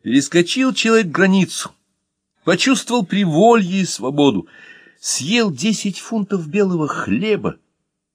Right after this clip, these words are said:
уписал поросёнка и... Впрочем, тут вполне уместно вернуться к описанию трагической истории, случившейся с Андрюшей Перескокиным.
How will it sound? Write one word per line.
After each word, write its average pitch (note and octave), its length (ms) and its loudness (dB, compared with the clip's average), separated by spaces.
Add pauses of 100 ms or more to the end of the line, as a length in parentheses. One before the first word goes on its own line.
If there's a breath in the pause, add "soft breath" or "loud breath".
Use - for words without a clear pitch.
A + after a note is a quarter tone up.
(140)
уписал F#3 720 4
поросёнка D#3+ 880 2
и... G3 500 -2 (2000 soft breath)
Впрочем, B3 460 2
тут A#3 140 0
вполне F3 360 2
уместно C#3+ 560 2
вернуться G#2 580 2
к - 140 -8
описанию A3 960 0
трагической E3+ 720 -4
истории, C3 840 2
случившейся D#3+ 840 -6
с - 120 -16
Андрюшей F#2 560 -4
Перескокиным. - 680 -10